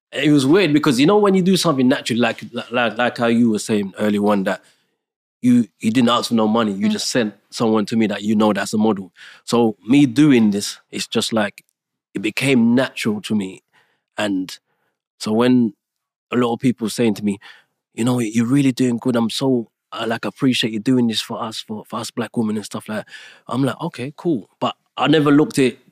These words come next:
Speaker 1: deep, if that makes sense. I just thought that that was my role to
Speaker 2: Mm-hmm.
Speaker 1: play. Because obviously, since I met the first time the lady, when the lady said to me, like, she needed that, I just felt like, "Okay, I need to do something,"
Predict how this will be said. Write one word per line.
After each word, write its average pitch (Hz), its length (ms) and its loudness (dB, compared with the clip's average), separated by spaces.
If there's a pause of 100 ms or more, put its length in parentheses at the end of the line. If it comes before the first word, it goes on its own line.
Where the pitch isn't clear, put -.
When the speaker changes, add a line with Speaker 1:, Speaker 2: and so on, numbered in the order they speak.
Speaker 1:
deep, 143 280 2
if - 140 -10
that 120 160 -4
makes 123 220 0
sense. 131 280 0
I 127 60 -4
just 127 180 -4
thought 110 220 -6
that 110 160 -8 (720)
that 120 100 -6
was 113 120 -4
my 113 160 0
role 120 280 2
to 117 120 -8
Speaker 2:
Mm-hmm. 101 80 -2
Speaker 1:
play. 160 240 0 (540)
Because 117 420 -4
obviously, 117 400 0
since 120 260 -2
I 113 60 0
met 113 180 0 (260)
the 98 260 -10
first 117 260 -2
time 104 180 0
the 101 80 -2
lady, 110 340 2
when 101 180 -6
the 98 80 -6
lady 104 240 -2
said 104 220 -6
to - 80 -14
me, 101 180 -8 (540)
like, 87 200 -10 (180)
she 117 160 0
needed 110 380 2
that, 92 240 -14
I 113 80 -6
just 107 160 -10
felt 110 200 -2
like, 104 320 -8
"Okay, 123 420 -4 (800)
I 123 80 -2
need 127 160 2
to 113 80 -12
do 143 160 4
something," - 380 -6